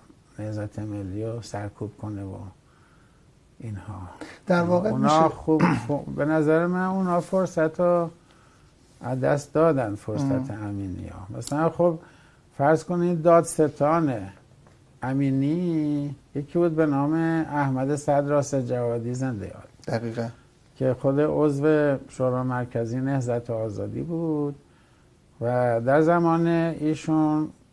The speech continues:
Speaker 1: شاه مثلاً به امینی گفته بود، امینی به علموطی وزیر دادگستری گفته بود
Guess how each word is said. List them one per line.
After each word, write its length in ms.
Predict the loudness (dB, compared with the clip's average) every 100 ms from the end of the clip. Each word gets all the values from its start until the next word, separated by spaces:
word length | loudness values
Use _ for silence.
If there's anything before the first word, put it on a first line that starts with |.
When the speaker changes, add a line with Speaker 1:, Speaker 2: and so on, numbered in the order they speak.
| _ _ -18
Speaker 1:
شاه 500 | -16 -4 2 2 2
مثلاً 560 | -2 -2 -4 -4 -4 -4
به 600 | -4 -2 0 0 0 -4 -8 -14 -16 -16 -14 -14 -12 -8
امینی 380 | -6 -4 -4
گفته 380 | -4 -4 -6 -8
بود، 400 | -4 -2 -2 -2
امینی 440 | -4 -6 -4 -4 -2
به 100 | -2
علموطی 640 | 0 -2 -2 -4 -6 -6
وزیر 440 | -4 -4 -4 -6
دادگستری 720 | -2 -2 -2 -4 -8 -10 -8 -4
گفته 360 | -4 -4 -4
بود 320 | -2 0 -2